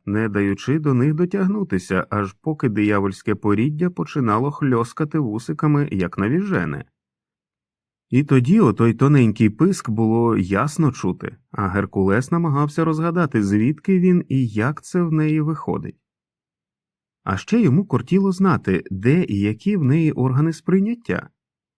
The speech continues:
Та це лишалося ще однією загадкою, якої не розгадаєш без пильної розвідки.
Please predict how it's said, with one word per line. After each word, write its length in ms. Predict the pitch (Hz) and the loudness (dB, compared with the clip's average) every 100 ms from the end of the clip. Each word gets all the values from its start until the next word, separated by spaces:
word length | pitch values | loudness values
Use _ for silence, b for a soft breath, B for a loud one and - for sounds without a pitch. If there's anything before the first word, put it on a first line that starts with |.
| _ | _
Та 120 | - | -4
це 260 | 95 - 90 | -4 -2 0
лишалося 600 | 117 151 160 160 151 160 | 0 0 -2 -2 -2 -4
ще 240 | 147 - 113 | -4 -2 -2
однією 460 | 123 92 92 90 | 0 -2 -2 -2
загадкою, 720 | 87 87 87 87 - 90 90 _ | -4 -4 -4 -8 -6 -4 -4 _
якої 380 | 98 90 104 101 | -8 -4 0 2
не 120 | 101 | 2
розгадаєш 600 | 101 92 98 101 170 120 | 0 -2 -2 -2 -2 -4
без 240 | 90 90 - | -4 -6 -4
пильної 440 | 95 90 92 92 | -4 -2 0 -2
розвідки. 580 | 92 90 92 92 - | -2 -4 -6 -8 -6